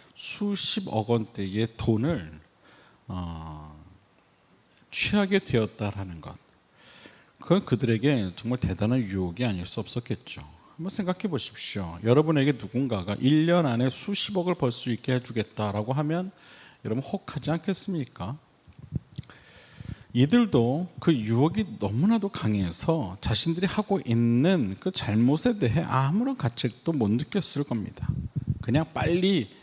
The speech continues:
이것을, 어, 어, 끝내고, 어, 한몫 챙기고 새로운 인생을 살아가자. 아마 그런 생각을 했을 거예요. 그러나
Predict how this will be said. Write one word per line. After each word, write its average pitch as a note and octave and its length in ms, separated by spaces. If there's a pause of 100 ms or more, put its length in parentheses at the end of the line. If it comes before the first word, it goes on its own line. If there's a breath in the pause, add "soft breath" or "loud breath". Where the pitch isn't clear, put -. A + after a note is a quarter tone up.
(160)
이것을, C#3+ 540 (560 loud breath)
어, F2+ 380 (760)
어, D#2+ 260 (1120)
끝내고, D#3 680 (680 loud breath)
어, F#2+ 260
한몫 E3+ 500
챙기고 B2+ 680 (200)
새로운 D3 420
인생을 C3+ 400
살아가자. C#3 640 (460 soft breath)
아마 D#3 180
그런 C#3 240
생각을 C#3 400
했을 F3 320
거예요. - 320 (2250 loud breath)
그러나 A2 640